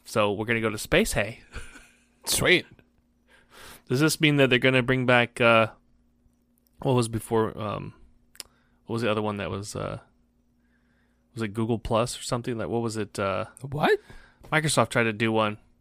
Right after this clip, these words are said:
Speaker 2: Really?
Speaker 1: Microsoft, yeah, Microsoft tried to do a social media
Speaker 2: Well,
Speaker 1: network.
Speaker 2: One Up?
Speaker 1: I don't know.
Speaker 2: One up dot com?
Speaker 1: No, not One up dot com. It was a video game thing. The, uh, micro-,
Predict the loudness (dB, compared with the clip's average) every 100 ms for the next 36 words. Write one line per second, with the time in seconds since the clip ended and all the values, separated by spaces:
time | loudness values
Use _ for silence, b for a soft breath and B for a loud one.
0 | _ _ _ -6 0 2 2 2 -2 -4
1 | -4 -2 -2 -2 0 2 2 0 -2 0
2 | 0 0 -2 -2 -4 -4 -2 2 4 6
3 | 6 6 4 2 -14 b b b b _
4 | -2 0 0 -2 -6 _ _ _ _ _
5 | 4 4 6 2 2 0 -2 -4 -4 -2
6 | -4 -6 -6 -4 0 0 0 -4 -4 -6
7 | -6 -6 -6 -6 -10 -12 -12 _ _ _
8 | -6 -2 4 6 6 4 -2 -10 -12